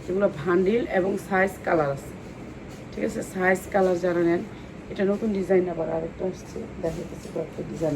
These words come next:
আছে, ঠিক আছে? এটা হবে, এটা হবে চার থেকে ছয় বছরের বেবি, চার থেকে ছয় বছরের বেবি। এটা হচ্ছে সারারাটা,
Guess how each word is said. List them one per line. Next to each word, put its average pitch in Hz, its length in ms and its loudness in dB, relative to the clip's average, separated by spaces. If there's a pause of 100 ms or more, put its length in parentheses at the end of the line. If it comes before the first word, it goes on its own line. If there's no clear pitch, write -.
আছে, - 140 -12 (760)
ঠিক 220 160 -8
আছে? 190 120 -4 (120)
এটা 202 180 0
হবে, 202 140 0 (440)
এটা 220 160 0
হবে 208 120 0 (140)
চার 226 160 2 (120)
থেকে 220 140 -4 (120)
ছয় 185 280 4
বছরের 170 360 0
বেবি, 156 220 -2 (680)
চার 220 200 6 (140)
থেকে 240 180 4 (120)
ছয় 202 240 4
বছরের 175 400 2
বেবি। 147 200 -6 (480)
এটা 180 160 0
হচ্ছে 185 260 -4
সারারাটা, 180 560 2